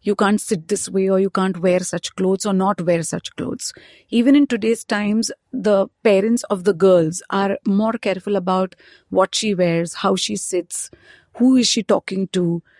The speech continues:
We were always taught as children that boys are bad,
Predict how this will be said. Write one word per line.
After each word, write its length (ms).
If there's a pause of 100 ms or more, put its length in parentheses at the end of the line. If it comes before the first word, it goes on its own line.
(260)
We 160
were 140
always 440
taught 420
as 220
children 580 (140)
that 220 (100)
boys 360
are 80
bad, 480